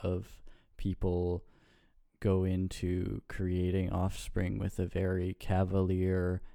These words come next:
attitude without thinking it through at all. And that, that very cavalierness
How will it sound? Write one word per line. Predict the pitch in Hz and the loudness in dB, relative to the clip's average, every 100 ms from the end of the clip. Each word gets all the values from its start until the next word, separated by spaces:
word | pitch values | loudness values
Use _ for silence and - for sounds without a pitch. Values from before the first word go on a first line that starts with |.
| - - | -10 0
attitude | 95 98 - - - | 0 0 -4 -8 -6
without | 98 98 92 90 - - - _ _ | -6 -2 0 0 -4 -14 -20 _ _
thinking | - 98 92 - 98 | -8 -4 -4 -4 -6
it | - | -8
through | - 98 98 | -8 -4 -2
at | 101 | 0
all. | 107 101 101 - | 2 2 0 -2
And | 92 90 95 - - - - - | -2 -2 -4 -8 -16 -20 -12 0
that, | 95 87 - _ _ - _ - | 2 2 -4 _ _ -20 _ -4
that | 92 - | -2 0
very | 101 95 | 0 2
cavalierness | 90 104 95 90 98 101 87 - - | 2 0 2 2 2 2 0 -4 -12